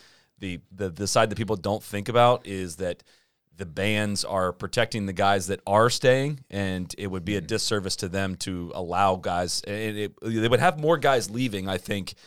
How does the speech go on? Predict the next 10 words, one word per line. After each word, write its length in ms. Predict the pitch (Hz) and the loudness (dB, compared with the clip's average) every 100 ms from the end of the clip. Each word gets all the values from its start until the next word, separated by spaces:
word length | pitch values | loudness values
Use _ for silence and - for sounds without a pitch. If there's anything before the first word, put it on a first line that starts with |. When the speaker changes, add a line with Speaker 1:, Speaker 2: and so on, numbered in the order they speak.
| _ _ _ | _ _ _
Speaker 1:
if 260 | 107 107 - | -4 -4 -2
they, 300 | 101 98 87 76 - | -4 -2 -4 -8 -4
uh, 240 | 90 82 | -2 -2
didn't 400 | 80 107 101 82 | -2 -2 -2 -4
ban 260 | 87 80 73 | -6 -6 -8
guys 300 | 73 67 - | -12 -12 -10
and 140 | 87 | -10
didn't 240 | 90 87 | -8 -8
suspend 420 | - 87 - 76 73 | -6 -6 -6 -8 -12
them. 140 | 64 | -16